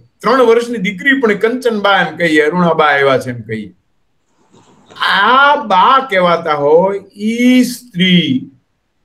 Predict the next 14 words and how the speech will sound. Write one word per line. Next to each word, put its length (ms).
ઘરની 240
બહાર 460
નીકળી 340
હશે 160
બારવટિયા 540
સાથે 520
કે, 420
એ, 300
મેઘધારુ 640
સાથે 300
રૂપાદે 540
કે 140
આ, 220
આ 380